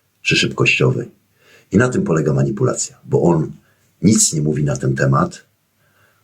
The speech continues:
On uznaje, że siła maksymalna,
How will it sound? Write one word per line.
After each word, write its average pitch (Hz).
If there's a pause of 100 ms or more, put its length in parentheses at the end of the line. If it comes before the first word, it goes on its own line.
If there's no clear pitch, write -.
(140)
On -
uznaje, 87 (880)
że 120
siła 123
maksymalna, 69